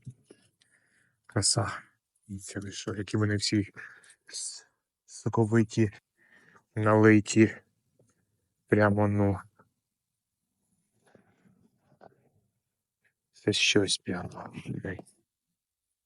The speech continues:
Скільки тут видів, скільки тут їх варіацій. Є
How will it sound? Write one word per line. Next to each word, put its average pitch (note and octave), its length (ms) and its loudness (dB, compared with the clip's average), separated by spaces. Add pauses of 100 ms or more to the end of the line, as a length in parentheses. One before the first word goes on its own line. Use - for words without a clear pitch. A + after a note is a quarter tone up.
(600)
Скільки - 460 -8
тут - 220 -12
видів, A#2+ 440 4 (840)
скільки G#2 420 -4
тут G2+ 220 -2 (680)
їх G#2 160 -12
варіацій. G#2+ 760 4 (3250)
Є G#2+ 400 2